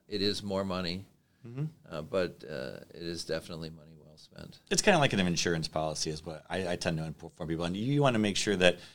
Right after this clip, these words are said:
Speaker 2: you've identified all the areas that are problematic, and you wanna make sure there's a plan to get rid of them. And then you want a, an assurance that it was taken care of, right?
Speaker 1: Yes, exactly.
Speaker 2: Excellent, excellent. So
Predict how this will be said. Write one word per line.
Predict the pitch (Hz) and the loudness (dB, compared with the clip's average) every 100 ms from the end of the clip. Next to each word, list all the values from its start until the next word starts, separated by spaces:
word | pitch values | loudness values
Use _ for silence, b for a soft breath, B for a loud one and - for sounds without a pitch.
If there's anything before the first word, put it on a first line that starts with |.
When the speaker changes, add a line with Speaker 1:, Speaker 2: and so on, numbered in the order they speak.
| B B - | B B -4
Speaker 2:
you've | 107 101 | 0 4
identified | 113 110 104 98 | 6 6 8 10
all | 95 107 113 113 | 12 12 12 12
the | 104 | 8
areas | 101 101 95 90 | 8 8 6 4
that | 90 | 4
are | |
problematic, | 85 90 85 85 85 85 82 - | 6 6 6 4 2 2 0 -8
and | 87 | -8
you | 92 | 0
wanna | 92 | 2
make | 90 87 | 2 2
sure | 87 | 2
there's | 82 | 0
a | 85 | -2
plan | - 92 90 | 0 2 2
to | 80 | 0
get | 78 92 | -4 -4
rid | 95 95 | -2 -2
of | 85 | 0
them. | 87 | 2
And | 90 | 2
then | 123 | 2
you | 180 | 4
want | 85 - - | 2 0 -4
a, | 107 101 - _ - | -2 -2 -6 _ -4
an | 107 | 0
assurance | 101 - 170 113 104 - | 2 4 4 4 2 4
that | 104 101 - | 4 4 2
it | 110 | -2
was | 110 | 2
taken | 110 85 | 0 2
care | 156 117 | 4 4
of, | 82 | 2
right? | 87 101 - _ | 0 -2 -10 _
Speaker 1:
Yes, | 120 107 73 - | -2 0 0 -4
exactly. | 98 90 85 - 92 92 _ _ - | -4 -4 -4 -6 -14 -16 _ _ -20
Speaker 2:
Excellent, | 92 - 85 82 - | -12 -10 -8 -10 -10
excellent. | 82 82 - B B B | -6 -6 -8 B B B
So | - 143 143 | 8 8 8